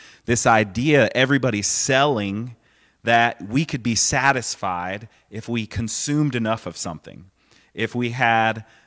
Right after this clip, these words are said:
that, just that right, like, workout equipment or makeup or clothes or, or s-,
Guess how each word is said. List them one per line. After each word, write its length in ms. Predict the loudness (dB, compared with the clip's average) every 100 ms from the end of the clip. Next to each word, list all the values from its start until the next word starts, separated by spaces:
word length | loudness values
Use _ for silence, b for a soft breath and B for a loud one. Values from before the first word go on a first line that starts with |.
| -4
that, 220 | -4 -2
just 300 | -2 -2 0
that 180 | -2 -2
right, 340 | 0 2 0 -2
like, 240 | -6 -6
workout 480 | -4 -4 0 2 2
equipment 600 | 0 0 0 0 -4 -4
or 100 | -6
makeup 560 | -4 -2 0 0 -2 -4
or 60 |
clothes 720 | -8 -4 2 4 2 0 -6 b b b
or, 300 | -8 -6 -6 -10 _ _ -8
or 160 | -6
s-, 240 | -6 -8